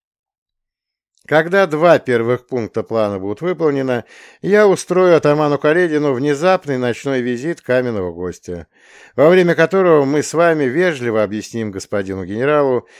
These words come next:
насколько он был неправ. А одно из моих ударных соединений в это время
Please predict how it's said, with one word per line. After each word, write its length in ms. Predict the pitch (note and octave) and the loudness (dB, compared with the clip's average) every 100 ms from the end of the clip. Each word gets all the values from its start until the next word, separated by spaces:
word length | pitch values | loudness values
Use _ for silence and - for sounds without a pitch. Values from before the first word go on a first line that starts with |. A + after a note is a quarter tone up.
| - _ | -20 _
насколько 640 | C#3+ D#3+ - - G3+ F3+ A#2 | -4 -4 -4 -2 -2 -2 -6
он 140 | G2+ | -2
был 140 | B2+ | -2
неправ. 560 | A2 F2 - F2+ F2 _ _ _ _ _ _ _ _ - | -4 -6 -8 -10 -10 _ _ _ _ _ _ _ _ -4
А 140 | D3 | 0
одно 240 | D#3 F3 F#3 | 0 0 -4
из 100 | D#3 | -2
моих 300 | E3 D#3+ D#3 | -2 -2 -2
ударных 420 | D3 C#3+ C3+ C3+ | 2 2 2 -2
соединений 640 | - D3+ D#3 F#3+ F#3 A2+ | -8 -10 -6 -4 -2 -2
в 20 | |
это 180 | G#2 G#2+ | -4 -4
время 460 | G2+ G#2 G2+ G2+ | -4 -4 -4 -6